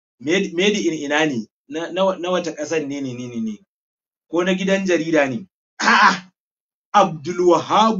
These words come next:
Sha'rani fi sabilillah. To muna gaya maka honorable,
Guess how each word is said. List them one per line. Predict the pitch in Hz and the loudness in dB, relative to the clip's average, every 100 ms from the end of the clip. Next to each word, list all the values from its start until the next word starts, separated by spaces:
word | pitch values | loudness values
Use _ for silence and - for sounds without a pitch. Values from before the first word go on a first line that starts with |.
| 190 | -2
Sha'rani | - 190 208 175 160 190 190 190 - | -2 -2 -2 -2 -2 -2 -2 -6 -2
fi | 214 | 0
sabilillah. | - 175 175 185 160 170 156 - _ _ _ _ _ _ _ - | 0 -4 -6 -4 -4 -2 -4 -8 _ _ _ _ _ _ _ 0
To | 170 | 2
muna | 175 220 226 190 | 4 6 6 4
gaya | 208 185 | 4 4
maka | 175 165 151 | 2 -2 -2
honorable, | 143 165 147 139 107 | -2 0 0 0 -4